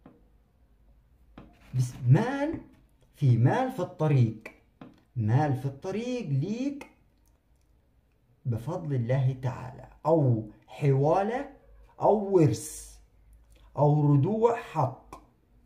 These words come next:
بإذن الله تعالى. انتصارات ليك يا قوس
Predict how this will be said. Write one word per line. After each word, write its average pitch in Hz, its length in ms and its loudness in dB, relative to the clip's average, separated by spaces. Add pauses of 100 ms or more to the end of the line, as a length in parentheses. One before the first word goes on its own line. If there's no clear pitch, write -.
بإذن 143 460 -2
الله 113 520 0
تعالى. - 360 -14 (920)
انتصارات 139 800 -2 (480)
ليك 110 300 -4
يا 107 100 -2
قوس 247 600 -6